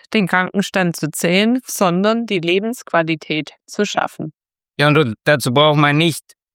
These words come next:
Speaker 2: groß in die Tasche zu greifen. Man braucht auch keine riesigen Budgets, dass irgendwas mit der Gießkanne ausgeschüttet wird, sondern es reicht, wenn man gewisse Dinge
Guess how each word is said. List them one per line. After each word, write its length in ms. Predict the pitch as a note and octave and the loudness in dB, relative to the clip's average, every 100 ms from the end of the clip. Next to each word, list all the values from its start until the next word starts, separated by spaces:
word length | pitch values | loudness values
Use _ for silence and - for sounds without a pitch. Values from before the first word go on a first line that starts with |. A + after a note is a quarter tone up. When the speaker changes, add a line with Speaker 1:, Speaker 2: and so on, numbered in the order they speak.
| - A2+ | -12 -2
Speaker 2:
groß 340 | B2+ D#3+ D3+ | 2 2 2
in 80 | C#3+ | 2
die 120 | B2 | 2
Tasche 320 | E3+ F3+ C3+ | 0 -2 -4
zu 160 | - A2+ | -4 -4
greifen. 360 | G2+ G#2 G#2 | 0 0 2
Man 140 | A#2+ A2+ | 2 2
braucht 180 | C3 C#3 | 2 2
auch 100 | B2+ | 0
keine 360 | B2+ B2+ B2 | 0 0 0
riesigen 640 | A#2 D#3 C#3 C#3 C3+ C3 - | 0 0 0 0 2 0 -2
Budgets, 720 | A2 A2+ G2+ A#2+ D#3+ A#2 - | -2 -2 0 0 2 2 -2
dass 220 | A2 - | -6 -6
irgendwas 400 | - C3+ B2 B2 | -4 -2 0 0
mit 160 | B2 G#2 | 0 -2
der 120 | A2 | -2
Gießkanne 680 | A2+ E3 - B2 A2 G#2 F#2+ _ _ _ | 0 -2 -2 -2 0 0 -2 _ _ _
ausgeschüttet 880 | A2+ A2+ - C3 - C3+ D3 B2 - | -2 -2 0 -2 -2 -2 -2 -2 2
wird, 360 | C#3+ D3 B2 - _ _ | 2 2 -2 -12 _ _
sondern 340 | - D3 C#3+ B2 | -2 0 0 -2
es 220 | A2+ A#2 | -2 0
reicht, 400 | D3 E3+ D#3 _ _ _ | 2 0 -2 _ _ _
wenn 120 | C#3 | 0
man 200 | C#3+ C#3 | 0 0
gewisse 460 | B2+ A2+ D3+ - D3+ | 0 0 -2 -2 -2
Dinge 480 | A#2+ C3 C3 C3 | 0 2 4 2